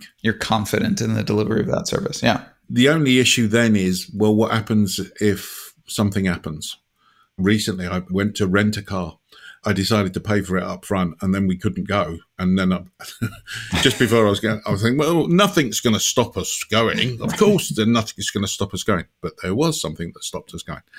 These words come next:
Speaker 2: I guess the overall <laughs> message of this is, it goes back to what we normally say, which is, there's never one thing that's happening.
Speaker 1: It's complicated.
Speaker 2: There's lots of things that are happening.
Speaker 1: In terms of helping people navigate that trade-off, as you said, if it is a service that is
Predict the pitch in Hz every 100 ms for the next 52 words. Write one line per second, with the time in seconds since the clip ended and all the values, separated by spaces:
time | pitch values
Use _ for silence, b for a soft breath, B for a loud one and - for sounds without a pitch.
0 | B B B B B B 123 123 151 147
1 | 143 151 131 135 180 160 139 117 117 -
2 | 131 - 104 95 - B B 113 113 117
3 | 113 113 110 113 110 110 113 113 107 104
4 | 107 101 95 95 101 92 - b - 82
5 | 95 95 104 113 127 123 123 123 123 120
6 | 92 - 101 87 92 110 - - - 131
7 | 101 110 - - - - 104 98 92 104
8 | - 90 - 87 85 78 - 87 - -
9 | _ _ - 139 156 147 127 127 123 123
10 | 117 101 120 110 113 107 110 - 113 -
11 | - - - 139 135 92 131 - B B
12 | B B - 117 113 147 101 110 - 104
13 | 127 120 117 127 113 113 113 - 107 104
14 | - 113 107 107 - -